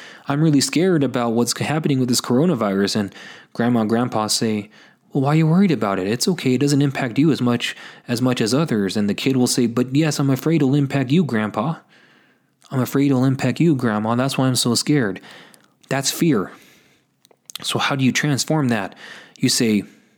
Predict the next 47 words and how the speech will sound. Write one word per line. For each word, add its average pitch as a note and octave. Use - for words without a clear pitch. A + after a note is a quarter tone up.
"Sweetie, C3
thank B2
you A#2
so -
much A2+
for A2
loving G#2+
me, A2+
and G#2+
I A2+
love A2
you G#2+
too. A#2
And G#2
remember A2+
that G#2+
our G2+
Lord A2
and A2
Savior A2+
loves A2
us C3
more A2+
than A2+
you A#2
and A#2
I A2+
combined. G2
So -
let's D3
trust -
in C3
him. F#2+
Let's C#3+
trust C#3+
in C3
him A2+
that G2+
I B2+
won't C#3+
get C3+
sick, C3+
that G2+
you A#2+
won't B2
get B2
sick. B2+